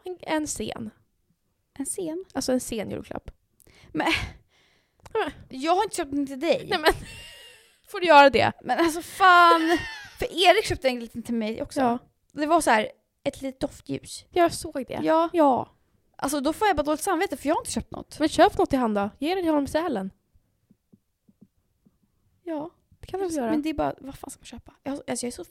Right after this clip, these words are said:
Speaker 2: fucking dålig på presenter.
Speaker 1: Jag har köpt en bra present.
Speaker 2: Men
Speaker 1: Nej, men.
Speaker 2: <laughs> sluta nu. Mår jag inget bra för då kommer jag bara,
Speaker 1: Nu hör ni här att
Speaker 2: då
Speaker 1: du
Speaker 2: känner,
Speaker 1: säger
Speaker 2: nej,
Speaker 1: dålig
Speaker 2: då, jag
Speaker 1: vän.
Speaker 2: känner mig skyldig. Så,
Speaker 1: Ja.
Speaker 2: ja, du har köpt någonting till mig, då måste jag köpa någonting till dig.
Speaker 1: Ja.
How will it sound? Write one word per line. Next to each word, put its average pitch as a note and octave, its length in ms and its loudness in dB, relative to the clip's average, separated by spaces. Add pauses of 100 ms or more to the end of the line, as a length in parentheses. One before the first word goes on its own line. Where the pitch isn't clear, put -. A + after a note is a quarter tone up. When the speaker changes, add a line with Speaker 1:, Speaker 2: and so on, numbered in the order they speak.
(100)
Speaker 2:
fucking - 460 -4
dålig G3 220 0
på G3 80 -6
presenter. G#3 500 -10 (1300)
Speaker 1:
Jag A3+ 100 0
har A#3 60 2
köpt G#3 160 -12
en F3 80 -16
bra G#3+ 260 -12
present. - 480 -18
Speaker 2:
Men - 180 -4 (300)
Speaker 1:
Nej, B3+ 100 -6 (1000)
men. - 80 -8
Speaker 2:
<laughs> - 0 -
sluta - 420 -4
nu. A#3+ 120 -8 (960)
Mår C#4 140 -2
jag C4+ 40 0
inget B3+ 160 -4
bra B3+ 140 4
för - 80 -8
då C#4+ 80 -6
kommer D4 160 -2
jag B3 60 -2
bara, B3 100 -4
Speaker 1:
Nu E4+ 120 8
hör D#4+ 240 10
ni D4 100 6
här B3+ 120 8
att - 60 4
Speaker 2:
då B3 80 2
Speaker 1:
du A3+ 80 4
Speaker 2:
känner, A4+ 60 4
Speaker 1:
säger G#3+ 160 8
Speaker 2:
nej, G#4 140 6
Speaker 1:
dålig A3 360 8
Speaker 2:
då, - 20 4
jag - 40 4
Speaker 1:
vän. F3 80 6
Speaker 2:
känner A#3 140 0
mig F4 100 0
skyldig. C#4 520 -8 (800)
Så, B3 60 -2
Speaker 1:
Ja. - 20 0 (120)
Speaker 2:
ja, F#4+ 120 6 (140)
du C#4+ 140 -8
har D#4+ 40 -2
köpt D4+ 120 -6
någonting C4+ 160 -8
till C#4 80 -8
mig, D4+ 160 -4
då B3 60 -12
måste B3 160 -8
jag A#3 80 -10
köpa G#3+ 120 -14
någonting G3+ 240 -14
till - 100 -20
dig. - 120 -20
Speaker 1:
Ja. A#3 220 0